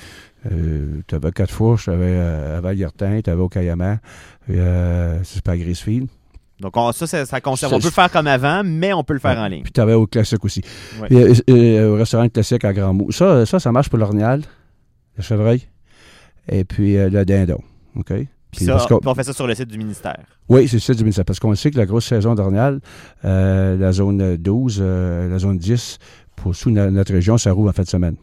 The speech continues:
Speaker 2: Mhm.
Speaker 1: C'est la gra-, c'est la grande fin de semaine. Euh, puis c'est, c'est, c'est en fin de semaine, euh, ça rouvre, ça rouvre samedi.
Speaker 2: OK, parfait.
Speaker 1: Puis, euh, moi, je vous, je vous conseille, euh, pour avoir plus de précision sur ce règlement que je, que je viens d'énumérer, ben, c'est d'aller voir le site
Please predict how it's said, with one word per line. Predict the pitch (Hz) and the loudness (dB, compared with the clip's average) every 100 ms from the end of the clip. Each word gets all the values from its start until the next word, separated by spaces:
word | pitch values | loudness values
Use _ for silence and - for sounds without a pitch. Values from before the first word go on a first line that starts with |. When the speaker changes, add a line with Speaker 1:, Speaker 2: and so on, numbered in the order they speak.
| _ | _
Speaker 2:
Mhm. | 117 | -10
Speaker 1:
C'est | 120 110 | -6 -4
la | 90 | -2
gra-, | 90 87 | -4 -6
c'est | - 95 | -4 -4
la | 90 | -2
grande | 92 107 | -2 -4
fin | - 95 | -4 -4
de | |
semaine. | 95 87 135 165 - - - _ - | -2 -2 -4 -8 -18 -20 -20 _ -6
Euh, | 87 87 87 85 85 85 82 - - - - - - - 98 - _ _ - - | -2 -2 -2 -2 -4 -4 -4 -6 -8 -12 -14 -14 -14 -14 -14 -16 _ _ -20 -20
puis | - | -10
c'est, | - | -6
c'est, | - - | -4 -4
c'est | - | -2
en | 95 | -2
fin | 98 | -2
de | |
semaine, | 92 87 101 | -2 0 0
euh, | 95 95 | 0 0
ça | 98 | 0
rouvre, | 95 104 | 2 0
ça | 110 | 0
rouvre | 101 107 | 0 -2
samedi. | - 92 80 - - - | -4 -6 -6 -12 -18 -12
Speaker 2:
OK, | 127 117 - - | -10 -10 -10 -12
parfait. | 95 - - - - - _ _ - _ _ _ _ _ - - _ - | -14 -14 -18 -20 -20 -20 _ _ -20 _ _ _ _ _ -20 -20 _ -6
Speaker 1:
Puis, | - 98 | 0 2
euh, | 98 98 | 2 2
moi, | 98 143 | 4 6
je | |
vous, | 131 | 6
je | 104 | 2
vous | 101 | -2
conseille, | 98 113 - 147 123 | -2 -2 0 2 2
euh, | 107 101 | 0 -2
pour | 90 110 | -4 0
avoir | 117 120 | 2 2
plus | 175 | 2
de | 175 | 2
précision | 127 120 107 147 | 0 -4 -4 -4
sur | 143 117 | -2 -2
ce | 123 | -2
règlement | 110 98 98 143 | -2 -2 -2 -2
que | 135 | -6
je, | 92 90 | -8 -8
que | - | -8
je | 90 | -4
viens | 104 | -2
d'énumérer, | 117 104 98 95 151 - - - - - | 0 0 -2 -2 -6 -10 -20 -20 -14 -4
ben, | 95 95 92 | -2 0 -2
c'est | 90 107 | -2 -2
d'aller | 110 | 0
voir | 110 147 | 2 2
le | 110 | 2
site | - | 0